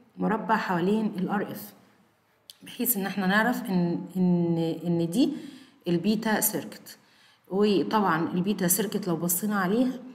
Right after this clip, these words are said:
هنلاقي في سلكة متوصلة بالسورس هنا، وسلكة متوصلة بالرجل السالبة بتاعة الأوب أمب، بيبقى ده فيدباك ما بين الانبوت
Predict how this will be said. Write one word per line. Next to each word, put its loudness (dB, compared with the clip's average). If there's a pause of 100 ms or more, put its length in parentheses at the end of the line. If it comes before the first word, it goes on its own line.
(300)
هنلاقي 0
في -2
سلكة 0
متوصلة -4
بالسورس 0
هنا، 4 (680)
وسلكة 0
متوصلة 0
بالرجل -2
السالبة -2
بتاعة -4
الأوب -6
أمب، -10
بيبقى -4
ده -2
فيدباك -2 (420)
ما -2
بين 2
الانبوت 4